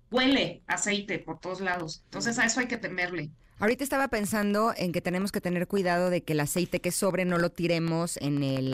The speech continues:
Speaker 2: Las coladeras.
Speaker 3: en las coladeras ni en, ni en donde lavamos los platos, porque eso le hace daño al agua.
Speaker 2: Ujú.
Speaker 3: Pero después me puse a pensar y dije, "No, más bien es que tenemos que cocinar que no sobre aceite, o sea, solamente para que no se pegue",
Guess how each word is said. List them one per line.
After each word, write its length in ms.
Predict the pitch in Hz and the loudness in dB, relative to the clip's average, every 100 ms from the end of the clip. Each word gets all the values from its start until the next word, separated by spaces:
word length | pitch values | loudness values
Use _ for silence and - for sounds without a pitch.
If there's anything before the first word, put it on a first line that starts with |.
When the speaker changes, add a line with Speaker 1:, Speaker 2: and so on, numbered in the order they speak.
| 131 | -2
Speaker 2:
Las 80 | 123 | -2
coladeras. 520 | 170 165 175 180 - 156 | -4 -4 -6 -8 -8 -2
Speaker 3:
en 80 | 151 | 0
las 140 | 147 | 2
coladeras 440 | 185 170 185 196 | 2 4 4 4
ni 160 | 202 180 | 2 2
en, 120 | 160 | 0
ni 160 | - 165 | 0 2
en 100 | 156 | 2
donde 220 | 156 156 | 2 2
lavamos 340 | 160 165 180 185 | 2 2 2 2
los 140 | 180 | 0
platos, 400 | 202 190 185 185 | 0 0 0 -4
porque 300 | 165 151 170 | -4 -2 -2
eso 280 | 156 170 170 | 0 2 2
le 180 | 156 151 | 2 0
hace 240 | 143 160 | 0 0
daño 260 | 147 143 165 | 2 2 2
al 80 | 202 | 2
agua. 320 | 233 170 120 - - | 2 -2 -8 -14 -16
Speaker 2:
Ujú. 120 | 185 185 | -6 2
Speaker 3:
Pero 120 | 196 | 2
después 240 | - 233 | 4 2
me 60 | 240 | 2
puse 140 | 247 | 2
a 40 | 240 | 0
pensar 220 | 208 208 | 0 0
y 40 | |
dije, 160 | 226 202 | 0 0
"No, 160 | 202 170 | 0 2
más 180 | 220 | 2
bien 140 | 214 247 | 4 2
es 80 | 254 | 2
que 100 | 220 | 0
tenemos 360 | 196 202 226 | 2 2 2
que 100 | 233 | 2
cocinar 480 | 214 190 175 185 202 | 0 2 2 2 2
que 100 | 214 | 2
no 160 | 214 240 | 2 4
sobre 320 | 262 247 220 | 4 4 2
aceite, 540 | 180 269 330 - 175 | 2 0 0 2 0
o 60 | 170 | 0
sea, 140 | 220 214 | 0 2
solamente 420 | 254 240 240 254 | 2 2 0 0
para 140 | 233 | -2
que 100 | 196 | 0
no 140 | 202 233 | 2 2
se 120 | 233 | 2
pegue", 560 | - 320 285 208 156 | 2 2 2 0 -2